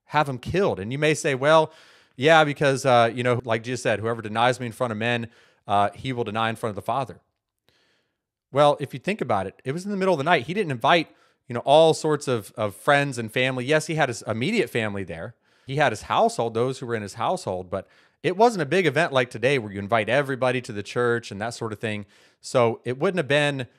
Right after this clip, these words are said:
this sort of public, uh, declaration, and, and that's the main purpose, and it was just for the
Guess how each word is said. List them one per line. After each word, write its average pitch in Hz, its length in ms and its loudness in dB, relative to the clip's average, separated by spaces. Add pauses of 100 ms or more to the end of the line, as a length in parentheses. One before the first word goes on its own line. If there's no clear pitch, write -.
(200)
this 123 240 -4
sort 135 180 -2
of 107 180 -6
public, 139 680 -4 (420)
uh, 104 400 0 (340)
declaration, 113 880 -2 (140)
and, 107 160 -10
and 104 160 -6
that's 120 200 0
the 120 80 -8
main 117 200 -4
purpose, 123 400 -2
and 104 100 -10
it 104 60 -12
was 101 140 -14
just 120 220 -10
for - 120 -12
the 95 220 -4